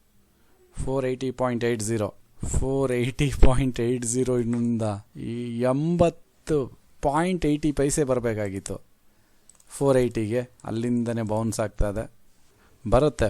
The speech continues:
ಫೋರ್ ಏಯ್ಟಿಗೆ ಬಂತಂದ್ರೆ ಕ್ಲೋಸ್ ಮಾಡ್ತೇನೆ. ಫೋರ್ ಏಯ್ಟಿ, ಫಿಫ್ಟಿ ಫೈವ್ ತೌಸಂಡ್ ಫೋರ್ ಏಯ್ಟಿ, ಪಾಯಿಂಟ್ ಏಯ್ಟ್ ಜೀರೋಗೆ ಬಂದಿದೆ. ಇನ್ನೊಂದು ಪಾಯಿಂಟ್ ಏಯ್ಟ್ ಜೀರೋಗೆ ಬರಬೇಕು ಅದು. ಓಕೆನಾ?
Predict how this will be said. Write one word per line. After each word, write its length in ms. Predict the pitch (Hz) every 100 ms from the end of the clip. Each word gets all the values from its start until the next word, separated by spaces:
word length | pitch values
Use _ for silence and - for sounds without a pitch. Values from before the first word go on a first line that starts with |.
| -
ಫೋರ್ 300 | - 147 160
ಏಯ್ಟಿಗೆ 380 | 147 156 156 147 143
ಬಂತಂದ್ರೆ 400 | 143 143 135 151
ಕ್ಲೋಸ್ 300 | - 139 123
ಮಾಡ್ತೇನೆ. 420 | 123 107 110 104 98
ಫೋರ್ 200 | - 147 135
ಏಯ್ಟಿ, 240 | 127 113 101 _ _ _ _ _ _ -
ಫಿಫ್ಟಿ 440 | - 120 - - 139
ಫೈವ್ 280 | - 131 120
ತೌಸಂಡ್ 400 | 123 123 127 135 -
ಫೋರ್ 220 | 123 120
ಏಯ್ಟಿ, 320 | 117 110 107 95 - - - - -
ಪಾಯಿಂಟ್ 560 | - 123 135 147 147 139 110 120
ಏಯ್ಟ್ 220 | 139 135 127
ಜೀರೋಗೆ 300 | 139 127 107
ಬಂದಿದೆ. 420 | 117 104 98 127 156 - _ _ -
ಇನ್ನೊಂದು 380 | 120 135 131 131 -
ಪಾಯಿಂಟ್ 380 | 139 151 175 156
ಏಯ್ಟ್ 300 | 135 143 139
ಜೀರೋಗೆ 320 | 127 139 143 123
ಬರಬೇಕು 380 | 120 110 107 101
ಅದು. 160 | 95 95 _ _ _ - - _ _ _ -
ಓಕೆನಾ? 280 | - - 120